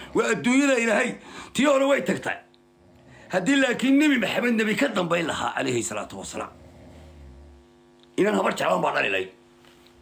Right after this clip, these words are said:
Intaa ku xalqaata. Gobonimo waxaa ka qabtaan,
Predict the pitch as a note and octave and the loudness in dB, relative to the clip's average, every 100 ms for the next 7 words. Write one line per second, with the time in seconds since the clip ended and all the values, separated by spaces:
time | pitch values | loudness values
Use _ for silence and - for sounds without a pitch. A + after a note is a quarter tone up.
0 | - F#3 F3 - B2+ - - - - - | -4 -2 0 -2 -2 -2 -2 -4 -8 -20
1 | - - C3 A3 A#3 C4 F3+ F3 G#3+ - | -18 -4 0 2 2 2 0 0 -2 -2
2 | - D#3+ | -2 -4